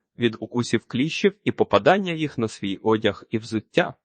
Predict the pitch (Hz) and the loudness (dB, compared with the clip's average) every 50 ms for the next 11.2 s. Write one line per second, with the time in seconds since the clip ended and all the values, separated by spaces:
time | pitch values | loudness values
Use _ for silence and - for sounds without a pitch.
0 | _ - 120 131 123 - - 113 - - - - - - 104 107 - - 98 - | _ -4 0 0 0 2 2 -2 -2 -2 -8 -6 0 2 2 2 2 0 -4 -2
1 | - 107 104 - 165 190 202 - - - 98 92 101 98 104 113 151 160 _ _ | -2 0 0 0 -2 -2 -6 -6 -6 -6 -2 2 2 2 2 2 0 -2 _ _
2 | _ - 110 113 113 - - - 117 104 101 113 113 110 123 104 107 120 127 123 | _ -8 -6 -6 -4 -4 -2 -4 -4 -2 0 -2 -2 -2 -2 -2 -2 -2 -2 0
3 | 117 107 - - - 110 110 131 139 - 139 - - 120 - - 113 107 101 104 | -2 -2 -2 0 0 2 2 2 0 0 -4 -6 -4 -4 -4 -2 -2 0 0 0
4 | 101 107 117 131 127 120 107 - - - 110 - - 104 113 113 113 107 - - | 2 2 0 0 0 -4 -6 -6 -6 -8 -8 -2 -2 -4 -2 -2 -6 -8 -6 -8
5 | 110 104 - - 113 110 - - - - 90 110 139 - - _ - 170 160 151 | -8 -6 -4 -4 -4 -4 -6 -6 -2 0 2 2 0 -2 -12 _ -4 -4 0 2
6 | 190 151 123 110 - - 107 - - 110 - - 107 107 110 107 107 - - - | 2 2 2 0 0 0 -2 -2 -2 -6 -4 -2 -2 0 0 -2 -4 -6 -2 0
7 | 104 104 110 107 - - - 113 104 - - 120 123 127 104 104 104 107 110 110 | 0 0 0 -6 -8 -6 -4 -4 -6 -4 -2 0 0 0 0 -4 -6 -6 -8 -10
8 | _ _ _ _ _ _ - 123 131 170 202 220 220 190 - - - 190 175 151 | _ _ _ _ _ _ 2 2 4 4 2 4 2 0 0 2 2 2 2 4
9 | 117 113 - - 110 110 104 104 - - 95 104 120 - - 120 107 - 101 - | 2 -2 -2 0 0 0 0 0 0 2 2 2 2 2 0 -2 0 0 -2 -4
10 | - - - 113 113 120 120 120 110 - 110 - - - 107 101 90 107 110 - | -4 -4 -2 -2 0 4 4 4 4 4 -2 -2 -2 -8 -8 0 0 2 2 2
11 | 180 170 160 - | 2 2 2 0